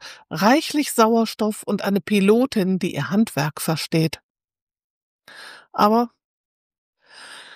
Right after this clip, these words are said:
ich sehe es schon kommen. Am Ende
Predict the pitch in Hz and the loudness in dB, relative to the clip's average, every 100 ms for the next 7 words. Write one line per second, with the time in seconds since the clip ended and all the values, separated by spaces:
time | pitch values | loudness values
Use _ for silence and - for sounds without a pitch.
0 | - - - - 381 - - - - - | -20 -20 -20 -2 0 0 -2 -8 -16 -2
1 | 254 - 233 214 - 220 208 - 196 202 | 0 2 2 2 -2 -4 -4 -4 -2 -2
2 | 202 _ _ - 220 208 247 254 240 233 | -6 _ _ -2 -2 2 2 4 4 2
3 | 240 | 0